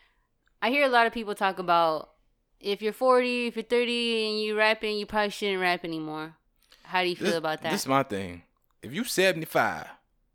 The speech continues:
Speaker 1: And you
Speaker 2: and
Speaker 1: still
Speaker 2: you
Speaker 1: got
Speaker 2: got,
Speaker 1: it?
Speaker 2: and you got swag and you, and you able to deliver a message and people, and people are buying into it,
Speaker 1: Mm-hmm.
Speaker 2: who am I to tell you not to do it?
Speaker 1: To stop rapping.
Speaker 2: Now, the
Speaker 1: Right.
Speaker 2: only thing that I got, that I got with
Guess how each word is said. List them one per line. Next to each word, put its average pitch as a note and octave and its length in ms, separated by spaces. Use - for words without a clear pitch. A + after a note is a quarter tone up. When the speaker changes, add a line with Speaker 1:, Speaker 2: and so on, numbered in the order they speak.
Speaker 1:
And F3+ 140
you F#3 80
Speaker 2:
and A3 100
Speaker 1:
still G3 120
Speaker 2:
you G#3 40
Speaker 1:
got F3+ 60
Speaker 2:
got, E3+ 200
Speaker 1:
it? - 80
Speaker 2:
and C3+ 160
you F#3+ 120
got D#3+ 260
swag D3+ 520
and B2+ 140
you, E3+ 120
and C3+ 120
you D#3+ 180
able D3+ 220
to C3 60
deliver B2+ 460
a A2 40
message C3 560
and A2 140
people, B2+ 460
and G#2 120
people D3 260
are A2+ 80
buying B2 340
into F3+ 380
it, F#3 120
Speaker 1:
Mm-hmm. F3+ 260
Speaker 2:
who G#3 160
am E3+ 120
I F3 120
to D#3+ 100
tell D3+ 240
you C#3 140
not A#2 260
to - 80
do G2+ 200
it? - 40
Speaker 1:
To - 60
stop D#3+ 320
rapping. D3+ 380
Speaker 2:
Now, C3 180
the A#2+ 80
Speaker 1:
Right. A2 80
Speaker 2:
only E3+ 240
thing D#3 240
that A2+ 120
I C#3+ 140
got, B2+ 320
that A2 380
I B2+ 140
got A2+ 300
with F#2+ 240